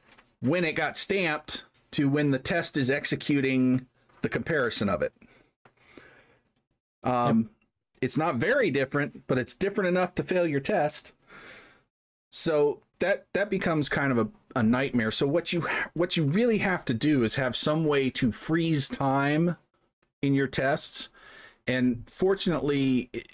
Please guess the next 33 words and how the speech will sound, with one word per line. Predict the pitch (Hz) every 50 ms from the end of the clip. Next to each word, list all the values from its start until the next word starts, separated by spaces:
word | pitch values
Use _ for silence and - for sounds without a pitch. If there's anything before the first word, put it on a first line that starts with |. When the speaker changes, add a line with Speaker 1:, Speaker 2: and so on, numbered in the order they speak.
| - -
Speaker 1:
in | 131 120 113
the | 113 110
Ruby | 107 139 214 - 226 190 147
world, | 131 123 120 117 113 113 117 117 120 120 131 - - - - _ - - _ -
uh, | 131 120 117 113 113 113 113 110 - - _ _
we | - 143 135 127
have | 139 139 131 123
a | 120
thing | - - 127 123 123
called | 120 120 110 107 104
Timecop. | - - 113 107 147 147 - - - - - - _ - - _ _ _ _ _ _ _ _ _ _ _ _ - - - - - - - - - -
Um, | - 117 117 117 110 110 107 - - -
there | 143 135 135 135
are | 131 139 131
similar | 127 - - - - - 170 160 165 165 170 165 160
things | - - 156 151 156 143 135
in | 139 135
other | 127 127 139 139
languages, | 135 135 139 147 147 151 151 170 160 156 156 156 - - - - - - - _ _ _
but, | - 127 123 123 - - - _ _ _ _ _ _ _ -
uh, | 127 110 110 110
Timecop | 107 - 147 135 135 135 131 - 147 131 127 -
is | 127 117
the | - 123
one | 123 120 117
I'm | 110 107 104
really | 107 107 104 110
familiar | 110 - - 104 104 107 117 117
with | 117 127 127 131 -
'cause | - 104 104
I | 104 107
use | 104 104 113 117 107 101
it | 104 -